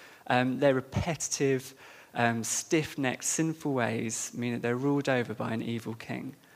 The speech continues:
um, and are in true need of salvation. And God does act to save them and sends a saviour. And Jesus does the same thing for us. As sinners, we are stuck in a place,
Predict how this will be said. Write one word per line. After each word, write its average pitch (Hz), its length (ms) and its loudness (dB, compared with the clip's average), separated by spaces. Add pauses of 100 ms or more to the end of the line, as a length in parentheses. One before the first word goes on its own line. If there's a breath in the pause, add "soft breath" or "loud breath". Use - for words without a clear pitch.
(300 loud breath)
um, 120 220 2
and 131 140 2
are 131 80 2
in 131 80 0
true 151 400 2
need 127 460 0
of 113 100 -8
salvation. - 800 -2 (140)
And 131 180 -4
God 151 240 2
does 160 300 6
act - 340 -4
to 117 80 -6
save 120 360 -2
them - 320 -8
and 110 160 -6
sends 110 320 -4
a - 40 -8
saviour. 131 500 -4 (800 loud breath)
And 131 120 -2
Jesus 190 320 2
does 147 360 6
the 135 100 -6
same 143 300 2
thing 131 260 -2
for - 160 -6
us. - 480 -2 (420)
As 147 120 0
sinners, 123 580 2
we 135 100 2
are 131 60 2
stuck - 500 -2
in 131 120 0
a 127 60 0
place, - 600 0